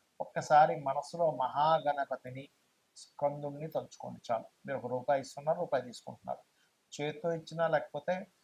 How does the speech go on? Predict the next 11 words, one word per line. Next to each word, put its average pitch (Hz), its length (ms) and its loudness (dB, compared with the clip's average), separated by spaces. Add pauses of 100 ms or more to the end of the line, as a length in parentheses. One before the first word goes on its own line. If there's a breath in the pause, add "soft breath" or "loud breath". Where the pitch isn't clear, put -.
(260 soft breath)
ఆన్లైన్లో 151 560 2
ట్రాన్స్ఫర్ 135 460 0
చేసేటప్పుడైనా - 680 -12 (100)
ఒక్కసారి 147 440 2 (100)
మహాగణపతిని, 127 840 -4 (140)
స్కందుణ్ణి 127 640 -10
తలుచుకున్నట్లయితే 120 1200 -4 (920)
నూటికి 143 600 -4 (140)
నూరు 139 320 -4 (120)
శాతము 123 540 4 (100)
మీకు 151 160 -12